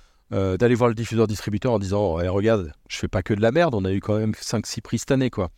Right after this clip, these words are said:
Ça permet d'aller voir les libraires en disant, « Eh, regardez ce titre-là. » Donc, un prix, de manière globale, il est plutôt important. Mais c'est pas ça qui déclenche des vi-, des, des ventes.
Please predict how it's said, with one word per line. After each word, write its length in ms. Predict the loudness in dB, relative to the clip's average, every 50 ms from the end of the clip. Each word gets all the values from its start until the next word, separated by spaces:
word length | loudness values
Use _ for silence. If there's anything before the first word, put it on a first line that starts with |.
| _ _ -20 _ _ _
Ça 160 | -2 0 0
permet 200 | 2 2 2 2
d'aller 140 | 2 2 2
voir 140 | 2 2 2
les 100 | 2 0
libraires 320 | 0 2 2 2 2 2
en 60 | 0 -2
disant, « 240 | -2 -2 -2 -2 -2
Eh, 180 | 0 0 0 0
regardez 420 | 0 0 0 0 0 0 -2 -2
ce 140 | -4 -6 -10
titre-là. » 420 | -10 -12 -10 -6 -4 -2 -2 -2 0
Donc, 220 | 0 0 0 0 -4 _ _ _ _ _ _ _ -4
un 100 | -4 -4
prix, 180 | 0 2 2
de 40 | 4
manière 240 | 4 4 4 2 2
globale, 300 | 2 2 4 4 4 2
il 100 | 2 0
est 60 | -2
plutôt 300 | -2 -4 -6 -2 -2 -2
important. 360 | -2 -2 -6 -8 -8 -8 -10 _ _ _ _ _ _ -20 -12 -6
Mais 280 | -4 0 2 4 4 2
c'est 300 | 2 0 -2 -2 -2 0
pas 160 | 2 0 0
ça 180 | 0 0 -2 -2
qui 140 | -2 -2 -2
déclenche 340 | -2 -2 -2 -2 -4 -2
des 140 | -2 -2 -2
vi-, 320 | -2 -2 -2 -2 -2 -4 -4
des, 300 | -4 -4 -2 -2 -2 0
des 100 | 2 2
ventes. 260 | 2 2 0 0